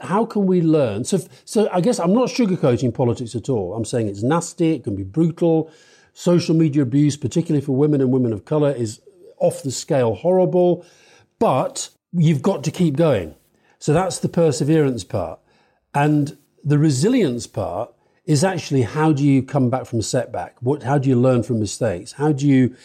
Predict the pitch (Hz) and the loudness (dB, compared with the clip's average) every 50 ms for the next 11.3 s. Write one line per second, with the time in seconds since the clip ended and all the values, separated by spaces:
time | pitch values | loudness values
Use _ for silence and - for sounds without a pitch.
0 | - - - _ _ - 156 160 131 143 147 135 110 101 - 170 175 170 147 131 | -20 -20 -20 _ _ 0 0 0 2 2 0 0 0 0 0 2 2 4 2 2
1 | 110 113 101 95 117 104 - - 135 107 90 101 - - 123 147 165 156 143 156 | 0 -2 -4 -2 -4 -6 -4 -4 -6 -6 -6 -8 -10 -6 -2 -2 0 0 0 0
2 | 160 156 151 147 139 131 - - _ _ _ - 113 104 165 180 180 170 156 143 | 2 2 4 4 2 0 -2 -10 _ _ _ -12 -2 0 2 2 4 2 2 2
3 | 120 127 117 - - 151 - - 156 143 127 143 139 139 127 113 127 143 147 131 | 0 -2 -4 -2 -2 -4 -4 -4 -8 -4 -2 0 2 2 2 2 2 2 2 2
4 | 117 113 107 - 123 131 123 117 - 143 127 131 127 131 120 123 - - 147 131 | 0 -2 -2 0 0 0 0 0 -2 -6 -4 0 0 2 0 0 -2 -4 -4 -2
5 | 120 120 - 120 117 120 135 127 123 127 123 123 123 117 113 113 107 - _ _ | -2 -2 -4 -6 -6 -2 0 2 2 2 4 2 2 2 0 -2 -4 -6 _ _
6 | _ _ _ _ _ - 131 131 135 - - - - 131 120 - - 131 139 135 | _ _ _ _ _ 0 0 0 0 -2 -6 -6 -2 -2 0 2 2 2 0 0
7 | 117 101 98 - - - - - 160 170 202 233 208 - - 247 247 180 175 196 | 0 -2 -4 -6 -10 -18 -10 -4 0 2 2 2 0 0 0 -2 -2 2 2 2
8 | 160 156 - 180 156 143 123 - 143 127 156 170 - 101 90 107 120 - _ _ | 2 2 0 0 -2 -2 -2 -4 -2 0 0 0 0 0 -4 -6 -8 -12 _ _
9 | _ _ _ - 160 151 156 - 127 131 139 127 120 127 117 - 117 113 113 110 | _ _ _ 0 0 2 2 0 0 0 2 2 0 0 -2 -2 -2 -2 0 0
10 | 123 131 117 107 95 98 104 - - - 147 139 127 - 135 113 135 139 127 110 | 0 0 0 -2 -2 -4 -8 -8 -4 0 0 0 0 0 0 0 2 2 2 0
11 | 92 90 117 135 - - | 0 -4 -6 -10 -12 -16